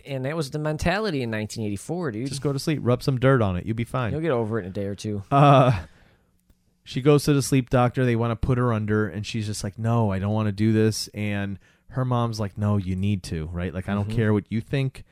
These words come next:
Speaker 2: Uh, we're gonna make you do this against your will." And she's just like, "All right, fine."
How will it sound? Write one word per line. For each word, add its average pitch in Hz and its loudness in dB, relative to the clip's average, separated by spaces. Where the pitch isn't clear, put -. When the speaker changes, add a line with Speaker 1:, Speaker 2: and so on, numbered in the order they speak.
Speaker 2:
Uh, 101 0
we're 113 4
gonna 120 0
make 110 -2
you 110 -4
do 98 -2
this 95 -4
against 92 -6
your 95 -4
will." 87 -4
And 92 -16
she's 113 -4
just 107 -6
like, 104 -4
"All 92 -4
right, 85 -6
fine." 76 -14